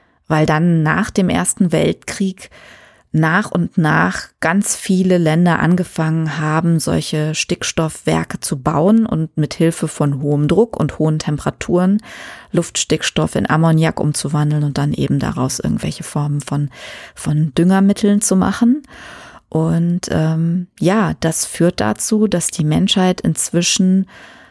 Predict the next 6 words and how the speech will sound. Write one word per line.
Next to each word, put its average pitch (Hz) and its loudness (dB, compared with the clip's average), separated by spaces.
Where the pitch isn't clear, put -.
ähm, 151 0
mehr 208 2
reaktiven 165 0
Stickstoff - -2
jedes 170 -2
Jahr 160 0